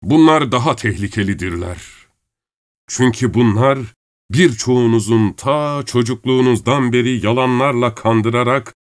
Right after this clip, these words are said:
güya göklerde olup bitenlerle uğraşan,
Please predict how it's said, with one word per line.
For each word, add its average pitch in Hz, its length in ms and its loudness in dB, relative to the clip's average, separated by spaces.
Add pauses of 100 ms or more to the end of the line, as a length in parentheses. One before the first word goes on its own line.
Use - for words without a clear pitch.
(300)
güya 151 580 2
göklerde 131 600 0
olup 131 340 0
bitenlerle 127 640 0 (100)
uğraşan, 120 840 -2